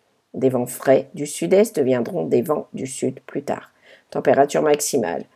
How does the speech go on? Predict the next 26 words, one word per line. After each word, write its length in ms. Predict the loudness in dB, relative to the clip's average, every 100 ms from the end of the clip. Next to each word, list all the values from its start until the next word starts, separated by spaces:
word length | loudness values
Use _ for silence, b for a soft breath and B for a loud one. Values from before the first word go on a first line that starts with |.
| _ _ -12
de 80 | -12
treize 500 | 0 6 6 4 -2
à 120 | -2
seize 360 | 0 4 4 6
degrés. 380 | 2 2 -2 -6 _ -4
Dimanche, 480 | 2 2 2 -4 -2
un 60 |
mélange 320 | 4 4 4 2
d'éclaircies 640 | 2 2 0 -2 -4 -6 _
et 140 | -2 4
d'averses 420 | 6 6 2 -2
fréquentes 480 | 0 2 2 0 -4 B B B B
sous 240 | 2 6
une 180 | 8 10
brise 240 | 10 10
modérée 460 | 4 4 4 6 4
à 80 | 2
fraîche 400 | 0 -2 -2 -6
du 100 | -8
sud-ouest. 800 | -4 6 12 12 12 2 -2 -2
De 160 | 0 0
nombreuses 460 | 2 2 2 4
averses 380 | 4 6 2 -2 b b b b b _
f-, 180 | -18 -10 -2
seront 340 | 6 6 6
fortes 500 | 4 2 2 -2